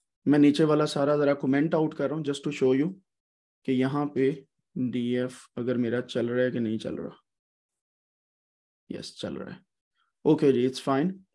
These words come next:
डीएफ़ हमारे पास आ गया। अब डीएफ़ के अंदर मैंने basically सिर्फ टिप्स का जो डेटा है उसे रखना है।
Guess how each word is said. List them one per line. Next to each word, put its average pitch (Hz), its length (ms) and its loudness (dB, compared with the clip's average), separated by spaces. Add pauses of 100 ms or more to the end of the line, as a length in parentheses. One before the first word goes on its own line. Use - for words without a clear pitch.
(160)
डीएफ़ 180 340 8
हमारे 165 240 6
पास 165 240 4
आ 135 120 4
गया। 175 200 -2 (340)
अब 151 160 2
डीएफ़ 180 320 8
के 208 100 2
अंदर 170 280 6
मैंने 165 360 2 (120)
basically 165 500 2
सिर्फ 180 360 0
टिप्स 180 220 4
का 196 100 0
जो 170 140 0
डेटा 147 280 0
है 165 100 2
उसे 156 260 -6
रखना - 300 -10
है। - 60 -20